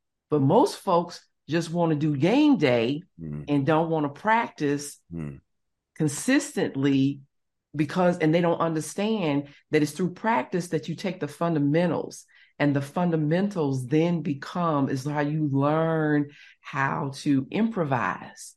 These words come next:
Speaker 1: and how you learn how to do it a little differently, put it together a little differently. But you gotta have some sound fundamentals.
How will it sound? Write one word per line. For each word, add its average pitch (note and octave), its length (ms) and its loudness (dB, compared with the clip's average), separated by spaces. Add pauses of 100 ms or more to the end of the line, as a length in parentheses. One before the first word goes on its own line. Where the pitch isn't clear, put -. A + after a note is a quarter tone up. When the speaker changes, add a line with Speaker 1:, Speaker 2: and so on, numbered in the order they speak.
(320)
Speaker 1:
and B2+ 80 -4
how C#3+ 120 0
you D3+ 260 0
learn D#3 440 2
how D#3+ 120 -2
to C#3 80 0
do D3 200 0
it D3 60 2
a C#3 40 0
little D#3+ 240 2
differently, D3+ 580 0
put E3+ 200 -4
it E3+ 60 -6
together E3 380 0
a E3+ 40 -2
little E3 200 0
differently. C#3 720 -2 (260)
But D#3 160 -2
you B3 60 0
gotta B3+ 200 2
have F#3+ 140 0
some E3 160 -2
sound D#3+ 460 0
fundamentals. C#3+ 880 0